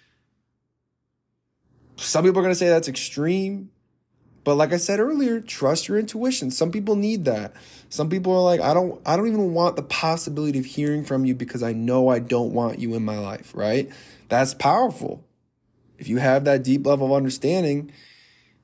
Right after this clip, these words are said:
that there's no way this person is going to ever be in my life again, block. I mean, you can always unblock, but you get, you get the point.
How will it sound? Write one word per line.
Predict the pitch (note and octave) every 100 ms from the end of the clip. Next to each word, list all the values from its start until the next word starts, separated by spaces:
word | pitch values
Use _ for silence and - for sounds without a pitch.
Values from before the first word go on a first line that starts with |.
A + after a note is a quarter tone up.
| _
that | - A#2+ A#2 G#2+
there's | B2
no | A#2+ B2+ C3
way | C3 C3 C3 C3
this | B2+ B2+
person | - A#2+ A#2+ A#2+
is | A#2 A2+
going | A2+ A#2 G#2+
to |
ever | A2 A2
be | A#2
in | A2
my | G2
life | G2 G#2 -
again, | G#2 G2+ F#2+ F#2+
block. | - G2+ G2+ -
I |
mean, | B2 B2
you |
can | A#2
always | A2+ G#2+
unblock, | F#2 F#2 F#2 - -
but | - C#3
you |
get, | D3+ A#2+
you | C3+
get | C3+
the |
point. | - - F2+